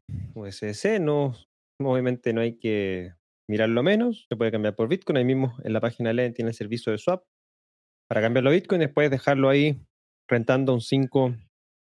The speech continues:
punto veinticinco por ciento anual, actualmente es la tasa de interés que entrega Leden, o también dejarlo en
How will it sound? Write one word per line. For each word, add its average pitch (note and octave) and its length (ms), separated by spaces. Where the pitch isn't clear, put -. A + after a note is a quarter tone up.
punto C3 240
veinticinco A#2+ 560
por G#2 140
ciento A2 280
anual, C3+ 300
actualmente G#2+ 1120
es F#2+ 200
la F#2+ 220
tasa G2 460
de G#2+ 60
interés G#2 260
que - 100
entrega G#2 540
Leden, F3+ 360
o D3 140
también C#3 360
dejarlo B2+ 440
en A2 460